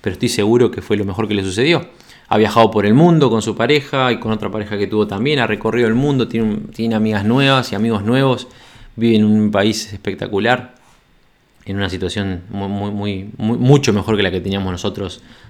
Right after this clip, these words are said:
dos años atrás. Así que creo que le hice un favor. Creo que ella hoy en día capaz que ni se acuerda de mi nombre, pero seguramente cuando mi nombre le aparezca en la cabecita debe estar agradecida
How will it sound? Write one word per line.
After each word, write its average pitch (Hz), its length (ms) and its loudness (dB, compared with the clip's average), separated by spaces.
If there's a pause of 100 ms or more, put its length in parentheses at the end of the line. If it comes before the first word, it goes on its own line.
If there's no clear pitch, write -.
dos 98 200 -6
años 95 260 -4
atrás. 101 440 -6 (300)
Así 104 220 -6
que 107 100 0
creo 113 160 4
que 104 100 2
le 98 60 0
hice 101 120 -4
un 90 100 -4
favor. 107 420 2 (460)
Creo 98 200 -4
que 98 140 0
ella 95 240 -2
hoy 110 220 -2
en 98 60 -2
día 104 120 0
capaz 95 220 -6
que 104 100 -4
ni 95 80 -4
se 92 80 -6
acuerda 104 300 2
de 95 120 0
mi 95 100 -4
nombre, 123 360 2
pero 92 380 -6 (240)
seguramente 104 960 0 (280)
cuando 90 460 -2
mi 90 160 -4
nombre 123 260 6
le 117 80 6
aparezca 107 360 0
en 101 40 -2
la 101 80 -2
cabecita 104 720 -4
debe 104 160 4
estar 101 180 -6
agradecida 90 760 -4